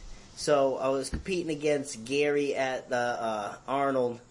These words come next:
in two thousand seventeen, or was, uh, he ended up competing in one ninety-eight, but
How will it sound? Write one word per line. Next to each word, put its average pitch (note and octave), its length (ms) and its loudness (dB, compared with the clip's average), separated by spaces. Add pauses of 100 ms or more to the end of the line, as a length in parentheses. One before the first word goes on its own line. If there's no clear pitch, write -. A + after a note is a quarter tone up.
(360)
in G#2+ 100 -6
two D3+ 160 -4
thousand C3 380 0
seventeen, A#2+ 840 -4 (280)
or B2+ 180 6
was, D#3 680 0
uh, B2 240 0
he C3+ 200 -2
ended B2+ 300 -2
up A#2+ 220 -4 (380)
competing B2+ 440 -4
in A#2+ 60 -6
one A#2 120 -4
ninety-eight, A2 520 -4
but A2 240 -2